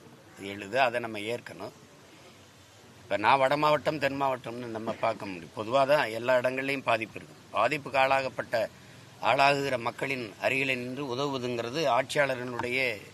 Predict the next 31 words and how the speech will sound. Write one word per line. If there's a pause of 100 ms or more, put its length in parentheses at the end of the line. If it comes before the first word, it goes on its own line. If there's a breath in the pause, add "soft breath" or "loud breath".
(920)
அரிய (120)
கடமை.
அதை
அப்படி
இவங்க (100)
செய்ய (120)
தவறுறாங்க. (1600)
இதே
தேர்தல்
ரொம்ப
நெருங்கி
இருந்ததுன்னா
அதுக்கான
வேகத்தை
அதிகமா (100)
காட்டுவாங்க. (1300)
திரும்ப (100)
திரும்ப
நான்
சொல்றது, (100)
இங்க
கட்சி
அரசியல்,
தேர்தல்
அரசியல்
தான்
இருக்குதே
ஒழிய (100)
மக்கள்
அரசியல்
இல்ல.